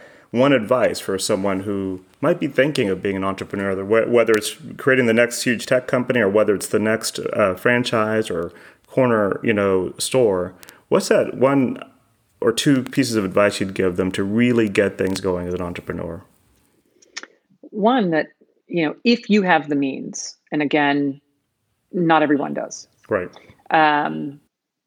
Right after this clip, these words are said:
Speaker 2: whether it's because of family demands or economic demands, um, but if you have the ability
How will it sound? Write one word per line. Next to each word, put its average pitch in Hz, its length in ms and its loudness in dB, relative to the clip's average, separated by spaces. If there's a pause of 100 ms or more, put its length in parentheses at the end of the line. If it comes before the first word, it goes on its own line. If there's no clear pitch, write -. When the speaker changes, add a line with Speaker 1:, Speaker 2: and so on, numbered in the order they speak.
(600)
Speaker 2:
whether 156 280 2
it's 156 140 -2
because 147 280 -2
of 143 80 -6
family 156 360 2
demands 143 760 0
or 143 300 0
economic 147 500 0
demands, 151 840 -4 (180)
um, 156 560 -2 (920)
but 180 180 2
if 208 180 0
you 190 140 4
have 147 460 2
the 143 200 0
ability 151 800 -2